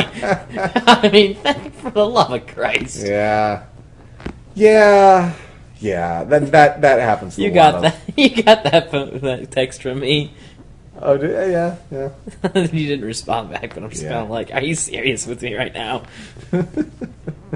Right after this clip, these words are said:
Speaker 2: Um, so yeah, that one's done. Another resolution that I started was Resident Evil four.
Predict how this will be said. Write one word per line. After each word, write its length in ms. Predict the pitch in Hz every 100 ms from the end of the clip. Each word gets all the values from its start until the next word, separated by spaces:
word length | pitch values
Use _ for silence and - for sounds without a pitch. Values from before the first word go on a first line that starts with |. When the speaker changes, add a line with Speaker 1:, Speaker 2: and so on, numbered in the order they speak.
| 143 - - - 120 113
Speaker 2:
Um, 680 | 147 139 147 147 151 143 135 - - - -
so 120 | -
yeah, 160 | 208 208
that 180 | 151 185
one's 180 | 214 139
done. 360 | 127 120 156 - - _ - - - -
Another 400 | 143 160 233 214
resolution 580 | 156 143 139 135 131 143
that 100 | 123
I 60 | 110
started 640 | - 120 143 120 131 151 - -
was 200 | 139 120
Resident 320 | 135 127 131
Evil 220 | 127 110
four. 500 | 107 131 160 135 165